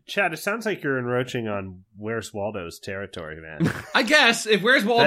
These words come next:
Speaker 1: That's
Speaker 3: was
Speaker 1: his
Speaker 3: on,
Speaker 1: gig.
Speaker 3: Where's Waldo meets the Running Man.
Speaker 1: What? Meets the Running Man, meets, meets, um, I don't know. I, how do we spin this so that people don't just attack you? We need to make you more
Speaker 3: <laughs>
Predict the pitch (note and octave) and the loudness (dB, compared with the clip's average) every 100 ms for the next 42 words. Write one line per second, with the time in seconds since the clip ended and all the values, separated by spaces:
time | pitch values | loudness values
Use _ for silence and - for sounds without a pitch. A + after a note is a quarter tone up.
0 | G#3+ F#3+ F#3 E3+ D#3 D3 G#2+ G2 D#3+ A#3 | 8 8 6 8 8 8 6 0 4 6
1 | D4 A3 A3+ A3+ G#3+ F#3 F#3 E3+ - C#3+ | 6 6 6 8 8 8 6 4 2 4
2 | B2+ A2+ G#2 E2+ C#2+ - _ _ _ _ | 4 2 2 -2 -8 -12 _ _ _ _
3 | _ _ _ - - - B2+ C#3+ F3+ - | _ _ _ -8 -8 4 6 6 4 0
4 | E3 D3 C#3+ C#3 C3 B2 A#2+ B2+ C3+ C3+ | 4 4 4 2 2 2 0 0 -2 -2
5 | - - _ _ - C3 C3+ - A#2+ A2 | -6 -6 _ _ -8 -4 -4 -2 0 0
6 | G2+ G2+ - _ _ _ _ _ _ _ | -2 -8 -14 _ _ _ _ _ _ _
7 | - F#3 G2 F2+ E2+ - - D#3+ - D3 | -6 -4 -4 -4 -6 -10 -6 -4 -4 -2
8 | G3+ A3 G3+ - - F#3+ D#3 - D3+ C3 | 0 0 -2 -4 -4 -2 0 -2 -2 -2
9 | A2+ D3 C#3+ C3 C3 A2+ A#2+ G#2+ - - | -2 -4 -6 -6 -6 -8 -10 -10 -12 -6
10 | C3 C3 - G#1+ D2 A2 - - - C6+ | -6 -6 -12 -12 -8 0 4 6 8 6
11 | - - - - - | 8 6 8 6 8